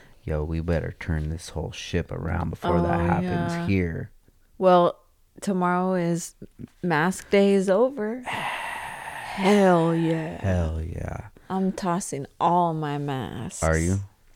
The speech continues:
Speaker 2: Fuck yeah.
Speaker 1: Yeah. I, I mean, I rarely wear a mask anyways.
Speaker 2: Yeah.
Speaker 1: And when I do, like, my nose is straight out.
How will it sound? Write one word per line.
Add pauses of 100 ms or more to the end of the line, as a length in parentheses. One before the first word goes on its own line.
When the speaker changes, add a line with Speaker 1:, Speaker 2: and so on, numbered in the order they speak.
(120)
Speaker 2:
Fuck
yeah. (240)
Speaker 1:
Yeah. (160)
I, (320)
I
mean,
I
rarely
wear
a
mask (180)
anyways.
Speaker 2:
Yeah.
Speaker 1:
And
when
I
do,
like,
my
nose
is
straight
out.